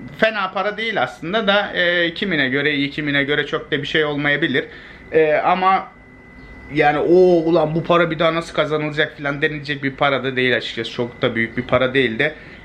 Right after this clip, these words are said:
E, ama insan yine de böyle mal varlığının, e, eriye eriye gidişini görünce biraz üzülüyor açıkçası. Bekliyoruz, artık bir yerde çıkacak inşallah. E, her hafta belli bir miktarda Bitcoin'e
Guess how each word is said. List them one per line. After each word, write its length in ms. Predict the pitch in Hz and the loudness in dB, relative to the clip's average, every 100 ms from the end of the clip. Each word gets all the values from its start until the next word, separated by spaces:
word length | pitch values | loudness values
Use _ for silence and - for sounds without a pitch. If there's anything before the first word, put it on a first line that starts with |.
| - | 0
E, 400 | 131 127 123 - | 4 6 4 2
ama 340 | 151 147 156 | 0 2 0
insan 400 | 143 143 139 160 | 0 -2 -2 -2
yine 320 | 147 147 127 127 | -2 -2 -4 0
de 220 | 156 156 | 0 -2
böyle 300 | 127 127 131 | -4 -2 0
mal 300 | 135 135 127 | 2 2 2
varlığının, 560 | 131 123 123 127 131 120 76 92 131 - - | 0 0 -2 -2 -2 -4 -8 -10 -10 -12 -4
e, 80 | 123 | 0
eriye 320 | 127 135 135 | 2 2 2
eriye 200 | 131 131 | 2 0
gidişini 500 | 127 127 127 - 131 | -2 -2 -4 0 0
görünce 420 | 123 131 120 123 127 | 2 2 2 0 2
biraz 220 | 127 123 | 0 0
üzülüyor 400 | 117 123 131 117 | -2 0 0 -2
açıkçası. 560 | - - - - 160 160 - | -6 -8 -8 -2 -2 -2 -2
Bekliyoruz, 440 | 175 180 170 135 | -2 0 0 2
artık 340 | 135 135 135 139 | 2 0 -4 -2
bir 60 | |
yerde 260 | 143 131 139 | 0 -2 -6
çıkacak 440 | - 127 131 135 | -10 -10 -8 -8
inşallah. 560 | 113 - 107 135 143 - | -8 -6 -2 -2 -2 -2
E, 340 | 123 120 123 127 | 0 2 0 0
her 140 | 143 | 0
hafta 600 | 131 - - 139 135 - 110 | -2 -6 -2 0 2 -2 -4
belli 360 | 117 123 131 | -2 0 0
bir 80 | 127 | 0
miktarda 600 | 123 120 135 127 127 127 | -2 0 0 0 0 -2
Bitcoin'e 460 | 127 127 131 127 | -4 -4 -2 0